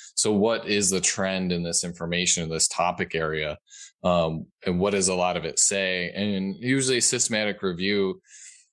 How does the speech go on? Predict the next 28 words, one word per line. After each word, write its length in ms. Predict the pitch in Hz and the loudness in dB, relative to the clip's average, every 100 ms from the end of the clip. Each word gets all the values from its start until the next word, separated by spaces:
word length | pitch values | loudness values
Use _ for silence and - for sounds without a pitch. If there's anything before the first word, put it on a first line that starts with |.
| _ _ | _ _
there 120 | 113 107 | 0 2
may 160 | 110 | 2
be 120 | 113 | 0
some 220 | 117 110 101 | 0 0 -2
issues 400 | 101 - 107 98 | -2 0 0 0
with, 120 | 95 | 0
like, 160 | 92 | -2
how 380 | - 98 92 90 87 | -4 -2 -2 -2 -2
different 300 | 95 107 90 | -4 -4 -6
people 260 | 101 90 | -4 -2
report 520 | 85 82 - 92 92 - | -2 -4 -2 0 0 -2
different 360 | 90 92 - | -4 -4 -6
measurements 560 | 82 87 95 104 120 120 | -2 0 2 2 2 0
that 80 | 123 | 0
they're 140 | 123 | 0
doing 460 | 123 127 127 127 127 - | 0 -2 -2 -4 -8 -4
or 180 | 92 87 | 0 2
discrepancies, 960 | 87 - 90 110 110 - 120 117 - | 0 0 -2 -2 0 2 2 0 0
which 220 | 98 92 | 0 -2
makes 200 | 95 90 | -2 0
it 80 | 92 | 0
so 140 | - 95 | 0 0
you 100 | 87 | -2
can't, 400 | - 104 98 90 | -4 -2 -2 0
like, 200 | 87 - | -2 -4
combine 580 | - 87 87 82 90 | -6 0 2 2 0
them 220 | 98 98 98 | 0 0 0
all 500 | 92 95 104 120 | 0 2 0 -2